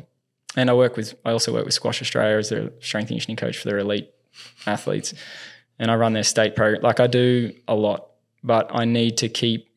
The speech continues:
sharing knowledge via social media and build my social media presence so everyone knows, "Oh, if you wanna look up footwork or you wanna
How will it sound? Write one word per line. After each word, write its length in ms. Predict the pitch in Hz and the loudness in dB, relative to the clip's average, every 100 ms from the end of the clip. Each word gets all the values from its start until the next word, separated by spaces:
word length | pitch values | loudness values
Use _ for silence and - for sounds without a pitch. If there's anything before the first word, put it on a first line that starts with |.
| - | -4
sharing 480 | - 123 117 113 110 | 0 2 2 2 0
knowledge 340 | 110 113 110 | 0 -2 -2
via 220 | - 107 | -2 0
social 340 | 104 117 - 113 | 0 -4 -4 -6
media 300 | 110 127 165 | -4 -4 -4
and 200 | 113 113 | -6 -2
build 280 | 110 110 113 | 0 0 0
my 140 | 107 | -2
social 340 | - 117 - 113 | -2 -2 -2 -4
media 300 | 113 113 110 | -4 -4 -2
presence 380 | - 113 151 | -2 -2 -2
so 100 | - | -4
everyone 240 | 110 110 107 | -4 -4 -4
knows, 400 | 110 110 113 - _ _ _ _ - | -4 -4 -6 -10 _ _ _ _ -4
"Oh, 300 | 165 - - | -2 0 -4
if 140 | - 127 | -6 -4
you 80 | |
wanna 180 | 120 117 | -2 -2
look 160 | 113 - | -4 -6
up 120 | - | -8
footwork 460 | - - 127 151 117 | -6 -4 -4 -4 -4
or 60 | |
you 120 | 117 | -6
wanna 320 | 113 113 110 | -4 -6 -8